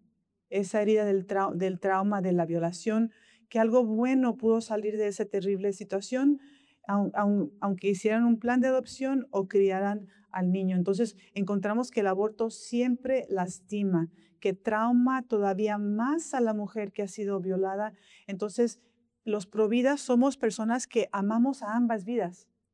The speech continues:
¿sí? El, los, el pro vida ama a la madre, la quiere ayudar y ama al bebé y lo quiere proteger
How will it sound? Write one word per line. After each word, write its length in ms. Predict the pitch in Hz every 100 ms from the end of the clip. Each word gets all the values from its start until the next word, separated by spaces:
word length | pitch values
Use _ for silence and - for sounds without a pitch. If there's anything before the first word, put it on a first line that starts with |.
| _
¿sí? 280 | _ 240 285 _ _ _
El, 240 | - 202 180
los, 160 | 208 -
el 120 | 202
pro 160 | 202 208
vida 320 | 226 247 277 - - _ _ _
ama 280 | 208 247 269
a 40 |
la 120 | 247
madre, 480 | 233 214 214 214 -
la 120 | 196 202
quiere 280 | 214 214
ayudar 480 | 226 220 214 220 226 _
y 200 | 202 190 -
ama 300 | 226 254 262
al 100 | 240
bebé 420 | 214 202 208 -
y 80 | 202
lo 160 | 185 190
quiere 460 | - 220 214 214 202 _ _ _
proteger 680 | 190 190 196 190 202 202